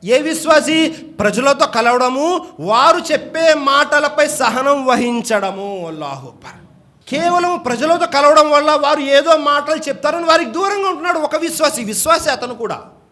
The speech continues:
కానీ ఒక విశ్వాసి ఏమన్-, ఏం చేస్తున్నాడు? ప్రజలతో కలుస్తున్నాడు, వారు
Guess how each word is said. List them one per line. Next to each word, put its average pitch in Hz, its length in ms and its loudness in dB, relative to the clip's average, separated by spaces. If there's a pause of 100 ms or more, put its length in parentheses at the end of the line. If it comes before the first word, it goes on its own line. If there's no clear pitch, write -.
(480)
కానీ 220 140 0
ఒక 196 200 -4
విశ్వాసి 269 380 0
ఏమన్-, 262 360 -2
ఏం 262 200 -2
చేస్తున్నాడు? 294 540 4 (320)
ప్రజలతో 214 360 -2
కలుస్తున్నాడు, 262 760 0 (180)
వారు 226 260 0